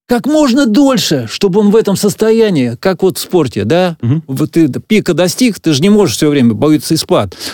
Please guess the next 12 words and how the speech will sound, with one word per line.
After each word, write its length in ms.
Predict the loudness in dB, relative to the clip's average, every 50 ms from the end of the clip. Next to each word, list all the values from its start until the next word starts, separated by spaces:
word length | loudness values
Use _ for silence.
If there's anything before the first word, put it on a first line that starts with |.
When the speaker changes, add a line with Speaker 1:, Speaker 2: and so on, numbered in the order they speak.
| -6
Speaker 1:
Но 140 | -2 -2 0
как 220 | 0 0 -2 0 2
можно 280 | 2 2 2 2 0
дольше 380 | 2 2 2 2 0 0 -2 -2
это 140 | -2 0 0
делать? 280 | 0 0 0 0 0 0
Это 240 | 0 0 0 -2 -2
зависит 500 | -2 -2 0 2 2 2 0 0 0 0
от 320 | -2 -2 -4 -8 -16 -20 _ _ _ _ _ _ _
программы, 480 | -4 -2 0 0 0 0 0 0 -2 -2
тренировки, 400 | 0 0 0 0 0 0 -2 -2
всё. 100 | -4